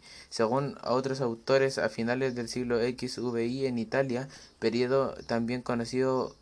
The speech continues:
en este país como Seicento, desde donde se extendió hacia la mayor parte de Europa durante mucho tiempo,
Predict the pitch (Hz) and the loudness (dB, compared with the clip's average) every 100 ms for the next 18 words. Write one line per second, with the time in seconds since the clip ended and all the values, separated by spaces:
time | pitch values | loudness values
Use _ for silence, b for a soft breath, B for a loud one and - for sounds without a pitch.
0 | - - 113 117 - 123 110 117 120 - | -20 -8 -4 -4 -2 -2 2 0 -2 -4
1 | 110 107 98 - - 107 104 - 135 127 | -2 0 -2 -4 -4 -4 -2 -2 -4 -2
2 | 110 107 - 98 104 101 104 107 104 - | -4 -4 -4 -2 -2 -2 -2 -2 -2 -2
3 | 101 101 B B B B - 208 - 107 | -2 -4 B B B B -8 -6 -4 -2
4 | 104 104 127 131 131 117 110 123 131 127 | -2 0 0 2 2 2 2 0 0 -2
5 | - 135 131 127 127 131 131 123 117 113 | 0 0 2 2 2 4 4 2 0 0
6 | 113 117 131 131 127 127 113 107 131 | -2 -2 -2 -4 -4 -4 -4 -6 -6